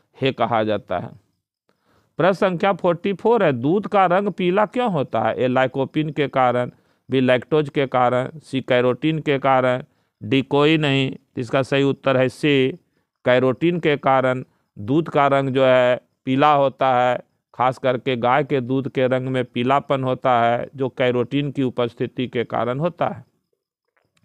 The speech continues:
प्रश्न संख्या फ़ोर्टी फ़ाइव है, सबसे ज़्यादा प्रोटीन किसके दूध में होता है? ए, गाय में,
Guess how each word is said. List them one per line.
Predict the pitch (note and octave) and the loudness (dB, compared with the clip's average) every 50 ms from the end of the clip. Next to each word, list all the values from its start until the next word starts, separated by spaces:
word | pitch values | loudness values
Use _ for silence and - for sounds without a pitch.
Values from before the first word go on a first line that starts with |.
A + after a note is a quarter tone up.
| _ _ _ _ _ _ _ _ _ _ _ _ - | _ _ _ _ _ _ _ _ _ _ _ _ -2
प्रश्न | C3+ D3+ G3 | 0 0 0
संख्या | F#3+ - G3 F3+ F3+ D#3 G3 G3 | 2 0 -2 -2 0 0 0 -2
फ़ोर्टी | E3+ - F3+ F3 D#3+ - G3+ F#3+ | 0 0 -2 -2 0 -2 -4 -2
फ़ाइव | - - F#3+ G#3 A3+ A3+ F#3 E3+ | 0 0 0 2 2 2 2 0
है, | C#3+ C3 | 0 0
सबसे | - - C#3+ B2+ - - G#3+ G3+ | 0 0 -2 -2 0 -2 0 2
ज़्यादा | G3+ F#3+ F3 E3+ F3+ F3+ | 2 2 2 2 0 0
प्रोटीन | E3+ - E3 D#3+ D#3+ C#3 - G3 G3 F#3 | 0 0 0 2 2 0 0 -2 -4 -2
किसके | - F#3 E3+ - - A#3+ A#3 | -2 -4 -4 0 0 0 0
दूध | G3 F3+ E3 C#3 C3 | 0 0 -2 -2 -2
में | B2 A#2+ A#2 | -2 -2 -2
होता | A2 A2+ A2 - - G#2+ A2+ | -2 -4 -4 -4 -4 -2 -2
है? | A#2 A2 G2 | 0 0 0
ए, | B2 A#2+ | 0 0
गाय | G#2+ B2+ C3 C3 C#3+ C#3+ | 0 2 2 2 2 0
में, | C3 B2+ B2+ B2+ | 0 -2 -6 -8